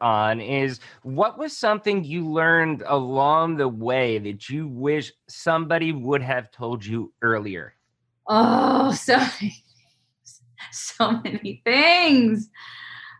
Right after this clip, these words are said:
Speaker 1: Give me your
Speaker 2: Um,
Speaker 1: top three. Give me your top three.
Speaker 2: I mean, it's litigious. Uh, you cannot believe how legal being in real estate and transactions, it is so legal. You can get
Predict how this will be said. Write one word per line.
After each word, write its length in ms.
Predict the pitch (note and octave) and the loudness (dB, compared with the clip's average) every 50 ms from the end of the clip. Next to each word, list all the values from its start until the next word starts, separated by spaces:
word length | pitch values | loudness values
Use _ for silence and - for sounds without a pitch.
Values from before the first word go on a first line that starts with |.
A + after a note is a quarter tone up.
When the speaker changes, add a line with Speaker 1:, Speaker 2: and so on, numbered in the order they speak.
| _ - | _ 2
Speaker 1:
Give 260 | G#3 A3 G#3+ G#3 G3+ | 4 6 6 8 6
me 60 | F#3+ F3+ | 6 6
your 80 | A3+ | 4
Speaker 2:
Um, 60 | F3+ D3+ | 4 2
Speaker 1:
top 320 | F#3+ G3 G3 F#3+ - - | 0 0 0 0 -4 -4
three. 460 | - D#3+ C#3 B2 G2 E2+ D#2 F2 F#2+ F#2+ | 0 0 2 2 0 -2 -8 -14 -6 -2
Give 120 | D#3+ F3+ F3+ | -2 -2 0
me 60 | G#3+ | 0
your 140 | A3 G3+ F#3+ | 0 0 0
top 320 | - - E3+ D3 - - - | 0 -2 -4 -4 -4 -8 -8
three. 300 | A#2+ G#2+ F2 - - _ _ _ _ _ _ _ _ _ _ _ _ _ _ _ _ _ _ _ | -8 -8 -8 -10 -14 _ _ _ _ _ _ _ _ _ _ _ _ _ _ _ _ _ _ _
Speaker 2:
I 260 | D#4 D4+ C4+ A3 G3 F3 | -4 -2 -2 0 0 0
mean, 680 | E3+ E3 E3 E3 D#3+ D#3 D3 C#3+ C#3 C#3 C3+ B2+ B2+ - _ _ _ _ _ _ | 0 0 0 0 0 -2 0 0 0 0 -2 -4 -8 -12 _ _ _ _ _ _
it's 220 | - C#4 - - - | -2 -2 -2 0 0
litigious. 880 | A3+ A3 A3+ - G3+ G3 F3 E3+ F#3 G#3 A3+ - - - - - - _ _ _ _ _ _ _ - | 0 0 2 4 2 2 2 2 -2 -4 -4 -6 -10 -14 -16 -18 -20 _ _ _ _ _ _ _ -2
Uh, 60 | A3 A3+ | 0 2
you 160 | A#3 A#3+ B3+ | 2 2 0
cannot 500 | B3+ D#4+ E4 C4+ B3+ A#3 G#3+ - - F#3+ | 2 2 4 4 6 4 4 0 0 0
believe 840 | G#3 G3+ F#3 F#3+ G3 G3+ A3 G#3+ G#3 F#3+ E3+ D#3+ D#3 D#3 D#3 D3+ | 0 0 2 2 2 2 2 4 2 2 0 -2 -4 -8 -10 -14
how 280 | - F3+ F#3+ E3+ D#3 D#3+ | -8 -4 -4 -2 -2 -4
legal 720 | E3 E3+ F#3+ G3+ F#3+ E3+ F#3 F3 E3 E3 F#3 - - _ _ _ _ _ _ _ _ _ _ _ _ _ _ _ F3+ F3 _ F#3+ | -6 -2 -2 -2 0 0 -2 -2 -2 -2 -4 -6 -8 _ _ _ _ _ _ _ _ _ _ _ _ _ _ _ -20 -20 _ -2
being 220 | F#3 G3+ G3 F#3 F#3 | 2 4 4 4 4
in 140 | F3+ F3 | 0 0
real 220 | F3 F3 F3+ F3+ F3+ | 0 0 2 2 2
estate 520 | E3+ - - - F3+ E3+ E3 D#3+ D#3+ - - | 0 -2 -4 -2 0 0 0 0 -2 -6 -4
and 200 | F3+ E3+ D#3+ D3 | -4 -4 -4 -4
transactions, 760 | - - F#3 F3 D#3+ E3 E3 D3+ D3 D3+ - - D3+ D3 C#3+ - | -4 -4 -2 -2 0 0 0 0 -2 -2 -4 -6 -6 -6 -4 -6
it 140 | - F3+ D3+ | -6 -6 -6
is 140 | E3 - - | -6 -8 -10
so 720 | - - - - - F#3+ F3+ F3+ F3+ F#3 F#3 G3 G#3 - | -14 -14 -8 -4 0 0 2 2 2 2 2 0 0 0
legal. 400 | F#3+ F3+ F3+ F3 F#3 F3+ F3+ F#3 F3 | -2 -2 -2 0 0 -2 -2 -2 -2
You 160 | G3 F#3+ F3+ | -2 -4 -2
can 220 | D#3+ F#3+ F3+ F3 | -2 -2 -2 -2
get 300 | E3 - F3 D#3+ - - | -2 -2 -2 -2 -2 -4